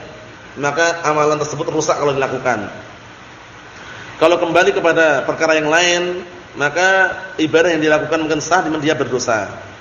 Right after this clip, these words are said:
Paham ya? Itu kalau berkaitan masalah larangan tersebut. Kemudian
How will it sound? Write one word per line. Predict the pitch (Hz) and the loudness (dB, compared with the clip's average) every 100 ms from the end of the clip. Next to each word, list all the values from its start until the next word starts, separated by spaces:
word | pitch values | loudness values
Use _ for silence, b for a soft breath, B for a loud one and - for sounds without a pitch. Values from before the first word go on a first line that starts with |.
| - - - | -20 -20 -6
Paham | 127 131 | -2 2
ya? | 135 165 | 2 2
Itu | 135 151 | 0 -2
kalau | 139 139 165 - - - - - - - - - - | 0 2 2 0 -8 -14 -18 -20 -20 -20 -20 -20 -12
berkaitan | 135 131 135 135 147 | -6 0 0 0 -2
masalah | 139 135 131 | 0 0 2
larangan | 127 127 | 2 0
tersebut. | 127 113 110 | -4 -8 -2
Kemudian | 170 170 175 202 208 123 | 2 2 4 4 2 -6